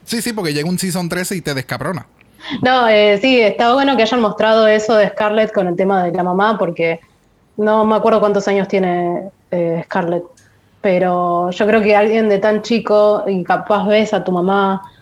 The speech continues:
Speaker 2: teniendo problemas, eh,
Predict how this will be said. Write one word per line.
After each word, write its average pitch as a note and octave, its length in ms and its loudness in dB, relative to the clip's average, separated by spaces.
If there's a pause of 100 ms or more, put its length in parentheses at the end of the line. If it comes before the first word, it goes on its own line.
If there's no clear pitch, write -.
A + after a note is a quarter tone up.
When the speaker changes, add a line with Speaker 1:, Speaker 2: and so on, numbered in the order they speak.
(100)
Speaker 2:
teniendo F#3+ 300 0
problemas, G3 800 0 (460)
eh, F3+ 580 0